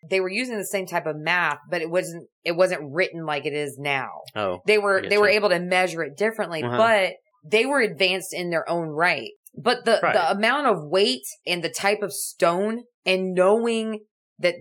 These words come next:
Speaker 1: that was the type of stone they were gonna be, they were gonna have to use and get, it's perfect.
Speaker 2: Right.
Speaker 1: The pl-, the angles are perfect on these pyramids. It is almost
Speaker 2: Well, that's just a, a measure,
Speaker 1: impossible
Speaker 2: uh,
Speaker 1: to
Speaker 2: uh,
Speaker 1: think
Speaker 2: that's just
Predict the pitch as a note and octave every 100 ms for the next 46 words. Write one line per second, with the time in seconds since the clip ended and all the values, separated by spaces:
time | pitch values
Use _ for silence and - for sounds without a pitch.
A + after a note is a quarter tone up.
0 | D3 F#3 G3+ G#3 F3 E3+ F3+ F3+ E3+ -
1 | F3+ F#3+ F3 E3+ E3+ D3 - _ D3 E3
2 | E3 D#3 C#3 D#3+ E3 - - E3+ D#3 D3
3 | C#3 - C3 C#3+ E3+ G3+ A#3 - - _
4 | _ F3+ F#3+ D#3+ A3 A3 - A#3 - -
5 | - B3+ C4 - - - - - _ _
6 | _ C3 A#2 G#2+ - - - _ - A#3+
7 | - A3 B3+ D#4+ E4+ F#4 F4+ - - G3+
8 | G3+ - - B3+ - G3+ F2+ - - -
9 | E3+ - _ - G3+ G#3 G3+ G3 A#3 G#3
10 | - _ - A3+ C4 C4+ A#3 G3+ B3 C#4
11 | C#4+ C4+ B3+ G#3+ A#3+ B3+ - A#3+ G#3+ D#3
12 | C3 A#3 - - C4+ C#4+ A#3+ A#3+ G#3 G3+
13 | G3 B2 A2+ G#2 - A2+ G2 G2+ C#4 A#3
14 | - D3 D3+ D3+ -